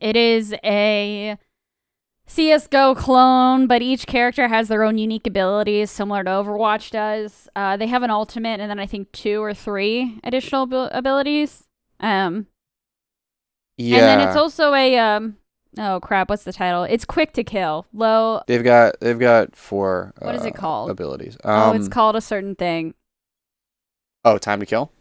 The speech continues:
Speaker 1: Yeah. It's, it has a, it has a, uh, low time to kill, but what is it? It's called something. It's like a spe-, special category,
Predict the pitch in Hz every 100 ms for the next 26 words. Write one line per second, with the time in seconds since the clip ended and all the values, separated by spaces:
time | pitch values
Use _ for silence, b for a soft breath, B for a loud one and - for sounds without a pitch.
0 | _ _ _ _ _ _ _ - 226 220
1 | 190 175 - _ _ _ 233 233 233 247
2 | 240 247 226 202 254 262 247 226 208 190
3 | 135 226 214 208 - 156 110 - - -
4 | - 165 175 - - 233 240 - 226 -
5 | 208 196 - 190 190 202 269 269 262 240
6 | 240 - 254 220 175 165 165 156 170 190